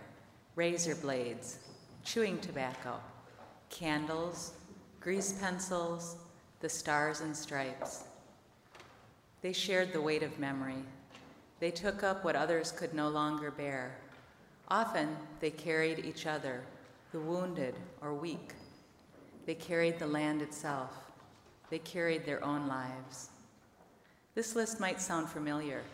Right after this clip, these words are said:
It's from The Things They Carried by Tim O'Brien. I taught high school English for thirteen years and would always start teaching this book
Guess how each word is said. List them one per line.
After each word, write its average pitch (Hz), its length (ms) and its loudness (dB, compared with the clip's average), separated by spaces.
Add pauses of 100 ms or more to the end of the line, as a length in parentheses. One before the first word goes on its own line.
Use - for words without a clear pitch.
(380)
It's - 160 -4
from 175 280 2
The 165 120 2
Things 165 360 2
They 160 120 4
Carried 151 500 0
by 135 120 -4
Tim 156 260 -2
O'Brien. 135 600 0 (680)
I 180 60 -2
taught 214 260 4
high 190 140 4
school 185 260 0
English 165 400 2
for 156 120 -4
thirteen 151 520 -2
years 143 480 -2 (260)
and 156 100 0
would 151 120 2
always 156 320 6
start 156 280 0
teaching 165 380 -2
this 165 200 0
book 139 360 -2